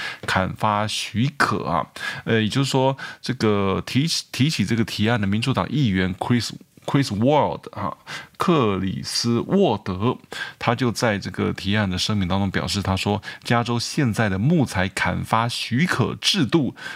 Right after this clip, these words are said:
很分散，而且，而且很繁琐，会造成不必要的延误，啊，妨碍了负责任的森林管理和野火防范的工作啊。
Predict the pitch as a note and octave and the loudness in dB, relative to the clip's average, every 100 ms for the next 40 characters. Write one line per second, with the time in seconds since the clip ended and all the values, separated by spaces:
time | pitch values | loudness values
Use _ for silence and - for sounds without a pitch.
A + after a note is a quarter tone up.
0 | - G#2+ G2+ - F3+ F#3 F3+ - - - | -6 0 0 2 4 4 4 2 2 -4
1 | G#2 F#2+ F#2+ - - B2 G2 - G#2+ D#3+ | -8 -6 -6 -2 0 2 2 2 0 2
2 | G#2 - - - - A2+ - E3+ A2+ - | 0 -2 -8 -16 -4 -2 4 4 2 -2
3 | G2+ G#2+ - A2+ D#3 D3 C3 G2+ - G#2+ | -6 -6 -2 0 2 4 4 0 -2 -2
4 | G2 A#2 - G#3 D#3+ - - - - G2+ | 0 0 2 4 2 -2 -12 -12 -4 0
5 | F#2+ F#2 A2 B2 D#3+ A#2 - E3+ A#2 A2+ | 0 4 2 4 2 0 -2 -2 2 2
6 | B2+ A2+ G2+ F#2 - C3+ C3+ G#2 G#2+ G#2 | 4 2 0 -2 0 2 2 0 0 2
7 | F#2 D3 E3+ A2+ - A#2+ - A2 A2+ D3+ | 4 4 2 2 0 0 0 2 2 2
8 | - G2 E2+ F#2+ - E2+ G#2+ - C#3+ F#2 | -2 -2 -2 0 0 0 -2 0 0 0
9 | - F#2+ - - C3 C#3 C#3+ F#3+ D#3 G2+ | -6 -8 -6 -2 2 2 2 2 2 0